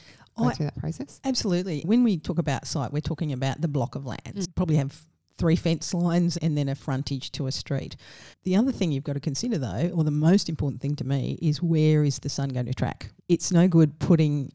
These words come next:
Speaker 1: a building on the northern side and having all your courtyards on the southern side, 'cause they'll just be in shade the whole day and
Speaker 2: Yeah.
Speaker 1: they'd be horrible. Unless
Speaker 2: Yes.
Speaker 1: you're in a really hot
Speaker 2: Yeah.
Speaker 1: climate,
Speaker 2: <laughs>
Speaker 1: in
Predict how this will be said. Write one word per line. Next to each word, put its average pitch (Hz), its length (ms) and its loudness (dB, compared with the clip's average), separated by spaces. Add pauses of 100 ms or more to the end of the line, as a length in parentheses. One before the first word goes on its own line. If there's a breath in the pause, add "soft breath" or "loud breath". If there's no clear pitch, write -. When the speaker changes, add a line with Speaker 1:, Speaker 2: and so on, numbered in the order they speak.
Speaker 1:
a 135 340 0 (140)
building 147 540 6 (120)
on 151 140 -2
the 139 80 0
northern 147 340 4
side 139 480 2
and 147 80 2
having 139 300 2
all 143 80 4
your 131 80 0
courtyards 135 380 0
on 131 80 -6
the - 60 -2
southern 262 220 2
side, 139 320 0
'cause - 160 -4
they'll 165 120 0
just 160 180 0
be 139 80 -4
in 135 60 -4
shade 123 260 -2
the 139 80 -4
whole 139 160 -2
day - 260 -6 (120)
and 170 80 -10
Speaker 2:
Yeah. 151 40 0 (120)
Speaker 1:
they'd 160 40 0
be 135 120 0
horrible. 135 500 -4
Unless 196 300 6
Speaker 2:
Yes. - 80 -2
Speaker 1:
you're 190 80 4
in 180 80 4
a 160 60 2
really 180 200 4
hot 165 160 4
Speaker 2:
Yeah. - 60 -2
Speaker 1:
climate, 185 360 6
Speaker 2:
<laughs> 247 60 4
Speaker 1:
in - 20 8